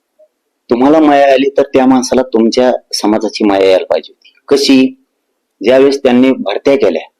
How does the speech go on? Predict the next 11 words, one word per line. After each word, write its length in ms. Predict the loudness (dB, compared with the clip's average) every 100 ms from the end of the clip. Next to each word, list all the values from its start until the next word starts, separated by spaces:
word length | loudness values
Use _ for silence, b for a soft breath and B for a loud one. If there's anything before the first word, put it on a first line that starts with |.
| _ _ _ _ -4 0
आरोग्याच्या 460 | 0 2 0 0
केल्या, 480 | -2 -2 -2 -2 -4
पोलिसांच्या 680 | -10 -2 0 0 -2 -2 -2
केल्या, 480 | -2 -2 -2 -2 -4
महसूलच्या 600 | -4 -4 -2 -4 -2 -4
केल्या, 360 | -2 -6 -6 -14 _ _ _ _ -2
ज्या 200 | 0 2
अनेक 220 | 4 2
भरत्या 440 | 0 -8 -4 0 0
रेल्वेच्या 600 | 0 0 2 0 0 -2
केल्या, 380 | -4 -8 -8